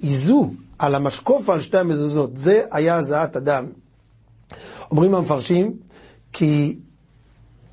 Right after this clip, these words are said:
כל הקורבנות מזים על המזבח, כי המזבח זה הפנימיות שמכפר על הבן אדם. כאן הפנימיות של עם ישראל, בתקופת יציאת מצרים, לא הייתה מושלמת בכלל.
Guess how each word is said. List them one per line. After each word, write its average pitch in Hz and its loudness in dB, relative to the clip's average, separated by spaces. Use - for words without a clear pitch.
כל 190 4
הקורבנות 180 0
מזים 151 0
על 156 2
המזבח, 143 -2
כי 135 -2
המזבח 135 0
זה 147 0
הפנימיות 147 0
שמכפר 131 -2
על 143 0
הבן 131 -4
אדם. 123 -6
כאן 175 2
הפנימיות 165 2
של 160 0
עם 170 2
ישראל, 151 0
בתקופת 147 -2
יציאת 151 0
מצרים, 160 -2
לא 160 2
הייתה 170 0
מושלמת 160 0
בכלל. 117 -4